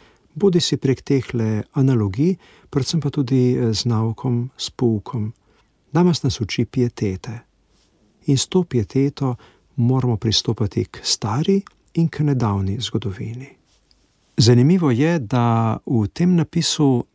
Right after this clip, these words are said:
nimamo imena samega mučenca, imamo pa ime avtorja tega napisa. Damas se je podpisal, ni pa podpisal tegale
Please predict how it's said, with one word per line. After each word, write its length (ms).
nimamo 640
imena 440
samega 460
mučenca, 720
imamo 280
pa 420
ime 460
avtorja 520
tega 240
napisa. 640
Damas 320
se 120
je 40
podpisal, 680
ni 120
pa 200
podpisal 720
tegale 680